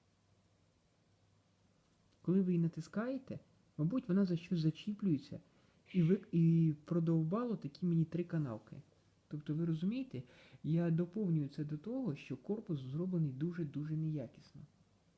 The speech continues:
Куча брака з заво-, з завода була, а до того ж іще кнопка почала царапатися. Вона, мабуть, через як-, через який-то, якийсь тут виступ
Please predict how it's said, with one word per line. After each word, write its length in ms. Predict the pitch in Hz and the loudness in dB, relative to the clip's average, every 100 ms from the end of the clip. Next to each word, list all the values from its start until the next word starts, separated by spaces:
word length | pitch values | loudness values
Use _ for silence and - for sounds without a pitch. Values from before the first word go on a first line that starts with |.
| _ _ _ - | _ _ _ -6
Куча 300 | 214 196 175 | -4 0 0
брака 440 | 165 196 190 170 | 0 0 0 -2
з 120 | 151 | -2
заво-, 280 | 170 214 165 | -2 -2 -4
з 40 | |
завода 440 | 147 180 262 359 180 | -2 -2 -4 -4 -4
була, 360 | 135 120 120 - - | -4 -8 -12 -12 -4
а 100 | 156 | -2
до 100 | 165 | -2
того 320 | 247 277 233 | -4 -2 -2
ж 100 | - | -4
іще 260 | - 156 147 - - - | -6 -8 -8 -12 -20 -2
кнопка 400 | 185 240 - 185 | 0 0 -2 -4
почала 420 | 147 147 156 180 | -4 -4 -4 -4
царапатися. 720 | - 170 147 - - - - - _ _ | -4 -4 -4 -6 -14 -18 -20 -20 _ _
Вона, 240 | - 170 214 | -2 0 2
мабуть, 360 | 202 180 202 | 2 2 -4
через 300 | - 165 156 | -2 -2 0
як-, 420 | 156 - 131 131 - | -4 -6 -10 -12 -10
через 340 | - 170 160 | -4 -2 0
який-то, 360 | 165 190 196 151 | -2 -4 -6 -8
якийсь 320 | 147 185 170 | -8 -6 -6
тут 160 | 147 | -6
виступ 420 | 135 175 202 - | -4 -4 -4 -10